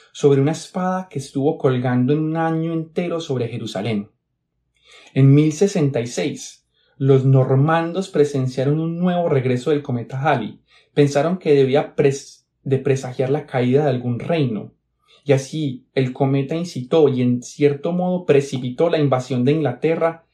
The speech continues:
por Guillermo el Conquistador. El cometa fue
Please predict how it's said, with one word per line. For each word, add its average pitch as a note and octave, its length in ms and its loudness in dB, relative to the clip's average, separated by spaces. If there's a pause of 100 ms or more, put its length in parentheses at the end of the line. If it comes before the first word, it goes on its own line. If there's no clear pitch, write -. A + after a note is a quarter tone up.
(180)
por A#2+ 160 -2
Guillermo B2 480 2
el C#3+ 80 2
Conquistador. A2+ 840 -4 (680)
El B2 140 -2
cometa B2 420 0
fue D3+ 380 0